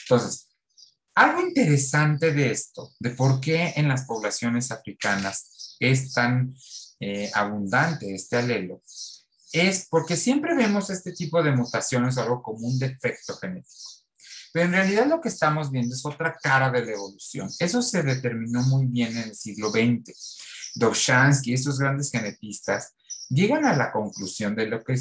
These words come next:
de que lo que estamos viendo en realidad es otra cara de la evolución. No es un defecto, es otra cara de la evolución, o como otro lado de la moneda. ¿Por qué? Porque resulta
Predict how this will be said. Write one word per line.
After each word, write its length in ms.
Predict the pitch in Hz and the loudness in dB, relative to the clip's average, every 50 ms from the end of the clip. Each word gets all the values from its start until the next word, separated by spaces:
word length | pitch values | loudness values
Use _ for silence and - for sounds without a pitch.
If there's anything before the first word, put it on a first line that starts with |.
| - - 123 123 | -4 -8 -8 -6
de 120 | 131 123 | -6 -4
que 140 | - 131 131 | -2 0 2
lo 180 | 127 131 127 131 | 2 2 2 2
que 80 | 151 | 0
estamos 440 | 147 - - 196 233 285 311 285 208 | 0 0 0 0 2 2 2 0 2
viendo 240 | 170 143 127 123 135 | 0 0 2 2 2
en 140 | 131 127 120 | 2 2 2
realidad 360 | 113 110 107 104 107 110 120 | 0 -2 -2 -2 -2 -2 -2
es 160 | 131 131 - | -4 -4 -6
otra 380 | 151 143 - 156 151 151 - - _ | -8 -8 -4 -4 -4 -4 -6 -6 _
cara 380 | 160 151 147 147 147 143 139 | 2 4 6 6 6 6 4
de 120 | 131 127 120 | 4 2 0
la 120 | 113 117 | 0 -2
evolución. 760 | 110 110 113 110 110 113 113 - - - 117 117 107 107 104 - - _ _ _ _ _ - - - - - - - - - - | -2 -2 -2 -4 -4 -6 -8 -6 -6 -4 -4 -4 -4 -6 -8 -14 -18 _ _ _ _ _ -20 -18 -18 -18 -20 -20 -20 -20 -2 2
No 120 | 143 175 185 | 4 4 6
es 100 | 180 208 | 4 4
un 160 | 208 185 160 | 4 4 6
defecto, 720 | 156 135 127 - - 151 151 147 - - _ - - - - - | 4 4 4 2 2 2 2 2 -2 -8 _ -18 -18 -18 -6 -2
es 260 | 139 143 139 - - - | -2 -2 -2 -4 -4 -2
otra 420 | 175 196 247 247 - 269 247 - - | 2 2 2 2 0 -4 -6 -4 -4
cara 280 | 156 156 156 156 147 | -2 -2 0 0 0
de 100 | 135 127 | 0 -2
la 120 | 110 110 107 | -2 -2 -6
evolución, 520 | 98 92 95 90 - - - 98 95 95 - - - - - - _ _ _ _ - | -8 -8 -12 -14 -14 -12 -10 -8 -8 -8 -10 -14 -18 -20 -20 -20 _ _ _ _ -12
o 100 | 123 - | -10 -2
como 200 | - 139 139 151 | 2 2 4 4
otro 280 | 143 143 170 170 156 | 2 2 2 2 4
lado 380 | 151 147 143 139 127 131 135 123 | 4 4 4 4 4 4 2 2
de 100 | 117 110 | 2 0
la 140 | 104 101 98 | 0 -2 -4
moneda. 420 | 101 101 98 101 101 101 98 95 - - _ _ _ _ _ _ _ - - - - - _ _ | -4 -6 -8 -8 -8 -8 -10 -12 -14 -20 _ _ _ _ _ _ _ -20 -20 -20 -20 -20 _ _
¿Por 160 | 170 160 - | 0 0 2
qué? 160 | - 190 185 | 2 2 2
Porque 320 | 185 - 170 165 - 185 180 | 2 2 0 -2 0 -2 0
resulta 760 | 180 190 185 - - - 247 247 202 - - - 87 - | 0 0 0 0 0 2 2 2 2 0 -4 -8 -12 -12